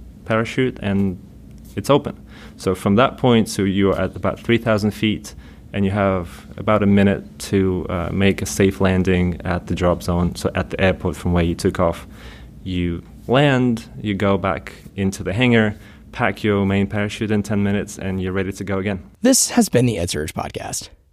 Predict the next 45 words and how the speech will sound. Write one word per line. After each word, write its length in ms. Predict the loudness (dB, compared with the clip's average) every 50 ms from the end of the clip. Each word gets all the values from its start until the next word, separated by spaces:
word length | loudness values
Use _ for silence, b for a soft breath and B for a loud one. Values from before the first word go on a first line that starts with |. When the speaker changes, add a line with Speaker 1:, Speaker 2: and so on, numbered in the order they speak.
| _ _ _ _ _
Speaker 2:
Each 220 | -6 -4 -2 0
week, 240 | 0 0 -2 -2 B B B B B B
we 120 | 0 0 0
find 280 | 0 -2 -4 -4 -4
adventurous 480 | -6 -6 -2 0 0 2 2 2 2 2
educators 480 | 0 -2 -2 -2 -2 0 0 0 0 -2
like 140 | -2 0
these 320 | 2 2 4 2 2 -2 -6 _ _ _ 0
and 140 | 0 0 2
hear 160 | 0 0 2
their 140 | 2 2 0
thoughts 320 | 0 0 0 0 0 -2
about 180 | -4 -4 -4 -4
the 80 | -6
future 280 | -6 -6 -8 -8 -6 -8
of 80 | -6
education. 520 | -6 -8 -8 -8 -8 -8 -8 -10 -10 -12 -16 _ _ _ _ _ _ _ _ _ _ _ _ -2
To 80 | 0
find 220 | 0 2 2 2 4
more 180 | 4 6 4
information 580 | 4 2 2 2 2 2 0 0 -2 -2 -2 -2 0
and 160 | 2 2 2
some 140 | 2 0 -2
pictures 360 | -2 -2 -4 -2 0 2 2
and 120 | 2 2 2
videos 340 | 2 2 2 0 0 0
of 80 | -2 -2
Alexi 340 | -2 -4 -2 -2 -2 -2 0
Galda's 400 | 2 2 2 2 2 0 0 0
wingsuit 440 | 2 2 4 4 4 2 -2 -4 -6
flying, 360 | -6 -6 -4 -4 -4 -4 B B B B B B B B -4
visit 280 | 0 2 2 2 2
our 80 | 2 0
show 180 | 0 -2 -2 -4
page. 320 | -4 -4 -4 -6 -8 -12 _ _ _ _ _
You 100 | 2 2
can 100 | 4 4
find 180 | 4 2 2 2
it 40 | 2
by 100 | 0 0
going 200 | 0 0 -2 -2
to 120 | -2 -4
edsurge 240 | -2 -2 -2 -2 0
dot 160 | -2 -4 -4
com 320 | -2 -2 0 0 0 -2